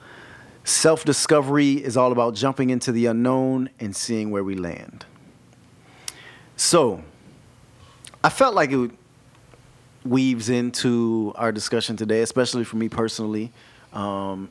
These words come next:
and stepping into that and having, you know, maybe deflected or,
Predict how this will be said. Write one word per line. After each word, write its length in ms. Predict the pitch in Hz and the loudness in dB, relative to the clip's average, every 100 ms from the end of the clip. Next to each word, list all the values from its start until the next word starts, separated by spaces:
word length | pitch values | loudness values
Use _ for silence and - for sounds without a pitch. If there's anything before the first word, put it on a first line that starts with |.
| - | -8
and 300 | 104 95 98 - - - | -6 -6 -12 -18 -20 -16
stepping 480 | - - 127 123 117 | -10 0 0 0 -2
into 240 | 113 113 | -2 -4
that 260 | 110 113 110 | -2 0 -2
and 200 | 101 98 | -6 -10
having, 500 | 107 127 113 113 104 - _ - | -2 0 0 -2 -6 -12 _ -4
you 120 | 120 | 0
know, 320 | 107 101 110 - | 0 -2 -8 -16
maybe 380 | - - 131 117 | -10 -2 0 0
deflected 640 | 110 - 135 127 127 117 110 | -2 -2 0 0 0 0 0
or, 220 | 101 | -4